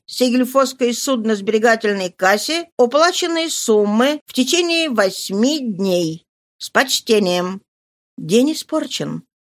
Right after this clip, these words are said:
Адвокат Раш берет шляпу и палку и отправляется погулять. От сарая доносится грохот и стук молотков. Он идет туда. Это плотники работают в сарае в танцевальном зале Пера из Буа.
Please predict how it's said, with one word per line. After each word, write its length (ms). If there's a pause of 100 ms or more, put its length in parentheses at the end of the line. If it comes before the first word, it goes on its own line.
(140)
Адвокат 560
Раш 320
берет 340
шляпу 520
и 100
палку 640 (120)
и 120
отправляется 800
погулять. 720 (580)
От 180
сарая 440
доносится 640
грохот 580
и 60
стук 320
молотков. 840 (460)
Он 180
идет 300
туда. 500 (540)
Это 240
плотники 580
работают 560
в 60
сарае 400
в 80
танцевальном 640
зале 340
Пера 420
из 160
Буа. 420